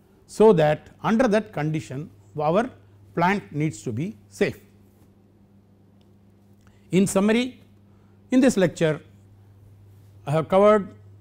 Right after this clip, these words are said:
what are the postulated initiating events. We talked about grouping the events, so that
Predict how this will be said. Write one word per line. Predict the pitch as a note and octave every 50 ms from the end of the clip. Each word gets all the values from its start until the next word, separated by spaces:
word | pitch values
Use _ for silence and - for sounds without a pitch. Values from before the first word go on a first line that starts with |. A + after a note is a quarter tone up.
| - - - - - - - - - - - - - - - - -
what | E3 F3+ F3
are | G3 F#3
the | E3 D#3+
postulated | B2 - F3 F#3 F3+ - - G3+ G3+ G3 F#3 G3 F#3+
initiating | F#3+ G3 F#3 - G#3+ G#3+ F#3+ A3 G#3+ G#3+
events. | A3 G#3+ A3 A3 A3+ G#3+ - - - - - - _ _ _ _ _ _ _ _ _ _ _ _ _ -
We | E3+ E3+
talked | D#3+ - E3+ E3+ D3+ D#3
about | F3 E3 E3+ E3 C#3+ C3
grouping | C#3 G3 A#3+ G#3 B3+ B3+ A#3+ G3+
the | G3+ F#3+ F3
events, | D3+ C#3+ C3 C3 -
so | - - - - - F#3
that | F#3 G#3+ G3+ G#3 -